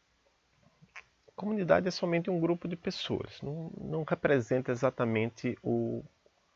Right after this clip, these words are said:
o que, o que a gente fala. Mas, por exemplo, nesse livro aqui, o livro Adotando El-,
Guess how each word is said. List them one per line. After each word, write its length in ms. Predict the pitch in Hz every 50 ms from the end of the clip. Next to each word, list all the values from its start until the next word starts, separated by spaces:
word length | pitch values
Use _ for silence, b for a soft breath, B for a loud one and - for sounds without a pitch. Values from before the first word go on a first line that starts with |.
| _ _ _ _
o 80 | - 113
que, 560 | - - - - 117 113 117 120 120 123 - - _ _ - - - - -
o 80 | 104
que 140 | 107 - -
a 60 | 110
gente 220 | 104 117 120 127 -
fala. 300 | - - 98 76 - -
Mas, 180 | 104 104 -
por 140 | - - 135
exemplo, 220 | 120 104 98 101 113
nesse 260 | 135 170 - - -
livro 340 | 113 101 104 101 113 117 104
aqui, 320 | 107 - - - 147 160
o 300 | 151 127 107 104 104 104
livro 560 | 104 104 107 104 113 104 107 104 101 101 101
Adotando 480 | 101 101 - 101 - - 120 110 107 107
El-, 160 | 104 - -